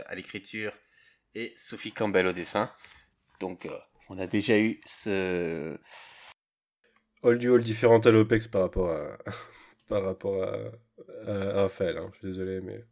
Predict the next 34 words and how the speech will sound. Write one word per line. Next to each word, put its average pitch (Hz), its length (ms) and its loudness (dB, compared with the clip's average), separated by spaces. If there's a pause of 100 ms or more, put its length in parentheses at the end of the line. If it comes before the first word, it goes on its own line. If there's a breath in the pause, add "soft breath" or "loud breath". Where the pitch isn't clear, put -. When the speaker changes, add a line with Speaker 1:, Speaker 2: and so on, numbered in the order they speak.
(200)
Speaker 1:
De 107 100 -6
quoi ? 131 140 4
Speaker 2:
on 104 40 -4
n'est 104 80 -4
plus - 140 -12
sur - 140 -8
la 95 80 -2
même. 98 180 -8 (600 loud breath)
C'est 110 200 -4 (120)
carrément 110 380 2
une 104 100 0
autre 104 120 -2
di-, 107 180 -10
une 107 220 0
autre 107 200 -2
à - 20 0
l'Opex, 98 180 0
Speaker 1:
C'est 123 80 0
ça. 104 200 6
Speaker 2:
graphiquement. 107 220 -2
Speaker 1:
Donc, 85 100 -2
on 107 200 2
est 120 80 4
sur, 110 260 2
euh, 107 280 4
sur 98 220 0
le 101 100 0
même, 113 220 2
la 101 260 2
même 110 180 2
équipe, - 360 -8
euh, 101 300 2
scénaristique 104 760 -4
que, 92 600 2